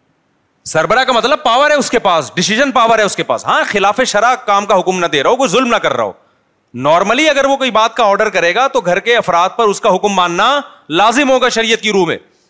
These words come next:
تاکہ سربراہ تو ہو، اب تو گھر میں سربراہ ہی کوئی نہیں ہے،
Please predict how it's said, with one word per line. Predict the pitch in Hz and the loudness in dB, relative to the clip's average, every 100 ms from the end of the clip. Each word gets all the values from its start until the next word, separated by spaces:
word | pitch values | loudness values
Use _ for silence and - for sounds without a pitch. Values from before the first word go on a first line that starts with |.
| _ _ - | _ _ -4
تاکہ | 202 262 | -2 0
سربراہ | - 220 247 254 | 0 2 2 2
تو | 233 | 2
ہو، | 294 | 2
اب | 277 | 0
تو | - | -2
گھر | 226 | -2
میں | 240 262 | 0 0
سربراہ | 220 220 269 | 0 2 0
ہی | |
کوئی | 269 285 | 0 0
نہیں | 247 | 0
ہے، | 185 | -2